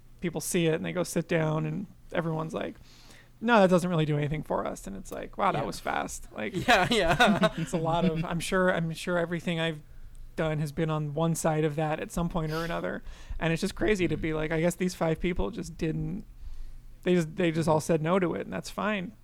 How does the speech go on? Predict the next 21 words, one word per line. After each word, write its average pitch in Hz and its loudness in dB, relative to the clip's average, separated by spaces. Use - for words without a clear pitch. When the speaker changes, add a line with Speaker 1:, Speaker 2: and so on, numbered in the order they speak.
Speaker 1:
And 190 -10
yeah, 262 -6
there's, - -16
sometimes 185 -2
it's - -8
like, - -4
"Oh, 240 -2
I 196 2
really 180 2
like 175 -2
this," - -8
and 190 -8
everyone 165 -4
looks 175 -4
at 185 -8
you 175 -6
like, 208 -6
they're - -16
like, - -16
"What?" 214 -6
Like, - -12